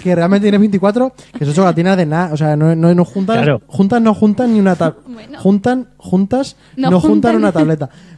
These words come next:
Speaker 1: Pero
Speaker 2: Igual
Speaker 1: claro,
Speaker 2: es un carpacho de chocolate.
Speaker 3: Bueno.
Speaker 1: claro, pero es, es un repartido en un cartón grande, al final estás pagando por el cartón.
Speaker 3: Pero es súper barato, la emoción del momento es, es increíble. Yo recomiendo a todo el mundo que se compre. Ahora ya no, porque, mm, le quedan dos.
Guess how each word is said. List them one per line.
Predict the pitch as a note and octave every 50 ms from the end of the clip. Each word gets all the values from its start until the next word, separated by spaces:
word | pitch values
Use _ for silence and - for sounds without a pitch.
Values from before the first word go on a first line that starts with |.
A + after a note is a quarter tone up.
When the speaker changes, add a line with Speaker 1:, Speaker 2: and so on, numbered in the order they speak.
| _
Speaker 1:
Pero | - F#3+ F#3+ D3
Speaker 2:
Igual | B2+ B2+ B2+
Speaker 1:
claro, | G#3 A3 G#3+
Speaker 2:
es |
un | F3+
carpacho | D#3+ D3+ C3+ B2+ D3 D3+ D#3+ - D#3
de | C3 B2
chocolate. | - C3+ A2+ A#2 A#2 C#3+ D#3 D3 B2+ G2+ G2 - _ _ _
Speaker 3:
Bueno. | - G#3+ G3+ F#3 F3 E3+ - _ _
Speaker 1:
claro, | _ - F#3+ G3 G#3
pero | F#3 F#3 D#3+
es, | E3 E3+ - -
es | F3+ F3 F3+ - - - - -
un | G3+ F3
repartido | F3+ F#3+ F#3+ F3 D#3 - F3 F#3
en | G3 G3+
un |
cartón | F#3+ G3+ F3 E3 - F#3+ F#3
grande, | F3 F#3 G3 A3 A3 F#3
al | D#3 D3+ D3 D3
final | C#3+ D#3+ D#3+
estás | E3 F3+ F3+
pagando | G3 F3+ F3+ F#3+ G#3+ A#3+ A3+ - _ - E3+
por | F#3 F3+ E3
el | D3+
cartón. | - D3 B2 - - E3+
Speaker 3:
Pero | G3+
es | G3+
súper | - C4+ - D#4+ C#4+
barato, | A#3+ G#3 A#3 D4 - E4+ C4+
la | A3+
emoción | A#3+ A3+ A#3 C4 A#3+ B3
del | C4 D#4
momento | E4 D4+ C4 B3+ C#4+ D#4+ F4+
es, | D4 - A#3+ -
es | C4 -
increíble. | C4 B3+ C4 C#4 C4 B3 B3+ A#3+ A3 G3+
Yo | A3+ B3+ C#4 -
recomiendo | D4 C#4 C4 B3+ B3 C4 C#4
a | D4
todo | - B3+ C4
el | C4
mundo | C4 C4 C4+ D4
que | C#4 -
se | - A#3
compre. | A3 A#3 A#3 A3+ A3 -
Ahora | - A#3 A#3+ B3+
ya | B3 B3 B3
no, | A#3+ B3 B3+ A#3+
porque, | - G#3+ - A3 G#3+ G3+ - - -
mm, | A#3 A#3 A3+ A3 G#3+
le | G#3 G3+
quedan | - A3 G#3+ A3 A#3
dos. | A3+ G#3+ -